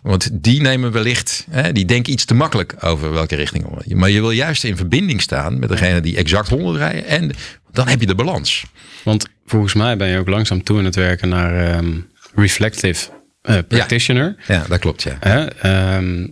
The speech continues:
Speaker 2: ehm, welke vragen wil jij dat de toekomstige,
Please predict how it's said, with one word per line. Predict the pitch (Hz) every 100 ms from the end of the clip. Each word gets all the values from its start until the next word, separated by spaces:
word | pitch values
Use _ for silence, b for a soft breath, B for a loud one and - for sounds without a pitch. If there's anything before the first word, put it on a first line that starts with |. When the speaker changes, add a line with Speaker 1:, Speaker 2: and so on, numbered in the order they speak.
| -
Speaker 2:
ehm, | 95 87 85 87 85 85 - b b b b b
welke | - 123 127
vragen | 101 104 113 139 120 107
wil | 107 113
jij | 101 98
dat | 95 95 - 98
de | 92
toekomstige, | 104 - 123 117 - 98 98 92